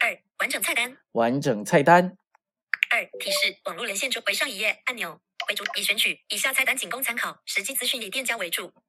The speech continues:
Speaker 2: 是，就是以店家为主哈。
Speaker 1: 完整菜单。主菜单品类商品。韩式泡菜锅两百六十元。鸡肉蔬菜烩黑醋酱两百二十元。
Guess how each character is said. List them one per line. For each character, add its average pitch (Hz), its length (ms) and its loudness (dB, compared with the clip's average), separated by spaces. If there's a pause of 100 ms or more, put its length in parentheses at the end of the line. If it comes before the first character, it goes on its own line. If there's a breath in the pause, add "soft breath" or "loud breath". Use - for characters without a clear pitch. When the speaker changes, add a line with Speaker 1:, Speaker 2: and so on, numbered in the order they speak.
(200)
Speaker 2:
是， 120 220 0
就 160 140 2
是 156 160 6
以 120 180 0
店 170 260 8
家 147 200 10
为 131 180 8
主 123 260 -2
哈。 131 240 6
Speaker 1:
完 - 80 -2
整 - 140 -4
菜 - 140 -2
单。 247 200 -4 (560)
主 - 120 -6
菜 339 120 -2
单 294 120 -4
品 294 120 -6
类 226 80 0
商 262 140 -2
品。 208 260 -6 (640)
韩 196 140 0
式 - 80 -2
泡 285 140 -4
菜 277 120 -2
锅 254 120 -6
两 247 120 0
百 285 120 0
六 269 100 -2
十 208 100 -2
元。 175 240 -2 (640)
鸡 262 80 -2
肉 262 100 -2
蔬 240 160 -2
菜 226 220 0
烩 226 140 -2
黑 240 120 -2
醋 262 140 -4
酱 233 100 -4
两 202 140 -2
百 - 80 0
二 - 80 -2
十 185 140 -2
元。 175 260 -2